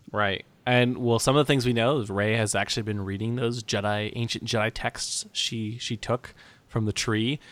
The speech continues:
and, uh, repairing Luke's lightsaber. She's learned some new Force powers. Um, they hinted that Reylo could be a thing,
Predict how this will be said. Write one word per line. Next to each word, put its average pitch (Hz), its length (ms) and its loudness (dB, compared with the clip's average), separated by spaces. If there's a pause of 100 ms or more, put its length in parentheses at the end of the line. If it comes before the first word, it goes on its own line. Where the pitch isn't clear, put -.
(400)
and, 107 500 2
uh, 98 300 4
repairing 107 440 0
Luke's - 260 -8
lightsaber. 135 600 6
She's 123 200 -2
learned 107 160 0
some - 100 -6
new 92 120 -6
Force 147 420 4
powers. 123 960 6 (640)
Um, 92 680 0 (460)
they 131 140 8
hinted 214 380 10
that 247 200 12
Reylo 233 420 10
could 214 180 4
be 226 140 8
a 220 60 10
thing, 254 500 6